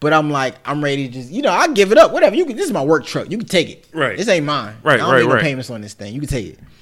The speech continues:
Speaker 1: So I got scared. My body got warm. You know, you get scared, your body get hot. My body was hot. But come to find out, it's a, it's one of my neighbor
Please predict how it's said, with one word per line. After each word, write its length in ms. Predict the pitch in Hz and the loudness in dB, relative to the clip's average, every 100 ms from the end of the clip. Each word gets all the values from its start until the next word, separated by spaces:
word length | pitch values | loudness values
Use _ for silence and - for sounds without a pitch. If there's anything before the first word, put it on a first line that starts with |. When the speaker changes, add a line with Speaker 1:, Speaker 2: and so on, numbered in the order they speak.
| _ _ _ _ _ _ _ _ _ _ - | _ _ _ _ _ _ _ _ _ _ 0
Speaker 1:
So 60 | |
I 60 | 262 | 2
got 180 | 359 359 | 2 0
scared. 480 | 392 392 185 - | -2 -2 -4 -6
My 80 | 123 | -8
body 300 | 123 156 175 | -2 2 2
got 200 | 175 160 | 4 4
warm. 440 | 151 160 156 160 165 | 2 0 -2 -6 -8
You 120 | 160 | -4
know, 80 | 180 | 0
you 100 | 147 | 0
get 160 | 143 135 | -2 -4
scared, 220 | 160 143 | -2 -2
your 100 | 131 | -2
body 240 | 151 147 | -2 -2
get 160 | 123 123 | -4 -4
hot. 260 | 156 147 - - | -2 -2 -4 -14
My 80 | |
body 260 | 117 156 156 | -4 -2 -2
was 100 | 135 | -2
hot. 320 | - 170 170 - - - - - - - _ - - - | 0 0 0 -8 -20 -20 -20 -20 -20 -20 _ -20 -20 -4
But 180 | 147 - | -2 2
come 180 | 277 262 | 2 2
to 60 | |
find 420 | - 226 190 190 | 2 2 2 4
out, 380 | 269 285 202 - - | 6 6 4 -2 -2
it's 160 | 220 | 0
a, 160 | 185 - - | 0 -4 -4
it's 240 | 294 - - - _ _ | -4 -4 -10 -20 _ _
one 340 | - 175 254 233 | -14 -6 -4 -2
of 140 | 190 | -4
my 200 | 165 165 | -4 -4
neighbor 640 | 151 175 330 247 185 165 | -4 -4 -2 -2 -2 -4